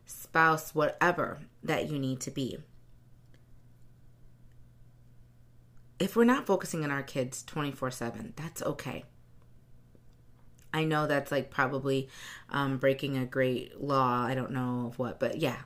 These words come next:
like, it's not okay. You know, like, back in, um, even, like, when we were kids, like I, I've said before, I'm thirty-four years old. Um, and, you know, parenting is very different now.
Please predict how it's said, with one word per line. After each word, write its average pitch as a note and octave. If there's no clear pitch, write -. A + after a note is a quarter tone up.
like, C#3
it's F3
not G3
okay. F3
You A3+
know, C#4
like, G#3+
back E3+
in, F#3
um, C#3+
even, A#3
like, G#3
when D3+
we C#3+
were B2+
kids, A#2+
like C#3
I, C3
I've D3+
said F3+
before, D#3
I'm D3
thirty-four C#3
years B2+
old. A2
Um, D3
and, C#3+
you E3
know, C#3
parenting G#3+
is D#3+
very C#3
different C3+
now. C3